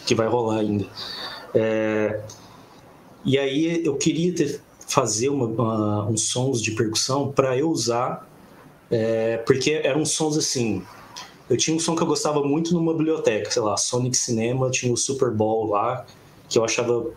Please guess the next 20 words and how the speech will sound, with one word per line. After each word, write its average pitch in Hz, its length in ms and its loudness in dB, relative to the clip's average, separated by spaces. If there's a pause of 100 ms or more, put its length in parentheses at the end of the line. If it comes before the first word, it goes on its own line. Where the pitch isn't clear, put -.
(520)
foda. 98 680 0 (580)
E 117 160 2
aí 117 400 0
tinha 123 280 0
uma, 123 320 0
tem 123 220 0
a 123 80 0
True 127 300 0
Strike, 127 560 0
que - 140 -6
tem 127 180 2
uns 110 180 0
rolls 120 460 0
de, 107 400 0
de 107 160 -2
tímpanos 123 560 0
que - 80 0
eu 127 60 2
gosto 120 320 0
muito. 104 340 -2